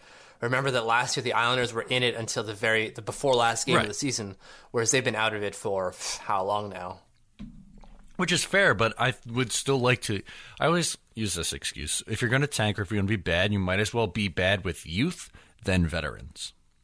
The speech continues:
Speaker 2: 'Cause then at least you're developing for the future. Like,
Speaker 1: Yeah.
Speaker 2: t-, playing Thomas Hickey, playing Dennis Seidenberg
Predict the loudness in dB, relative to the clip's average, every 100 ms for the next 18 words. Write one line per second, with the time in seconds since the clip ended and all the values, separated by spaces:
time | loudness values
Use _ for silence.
0 | -4 0 4 4 4 2 0 2 0 2
1 | 2 2 4 2 2 0 -8 -20 _ -16
2 | -4 -2 -2 -2 -6 -6 -8 -12 _ -20
3 | _ -2 0 2 2 0 2 4 4 4
4 | 2 2 0 0 0 0 -2 -18 -14 0
5 | 2 4 4 2 2 2 2 2 0 0
6 | -2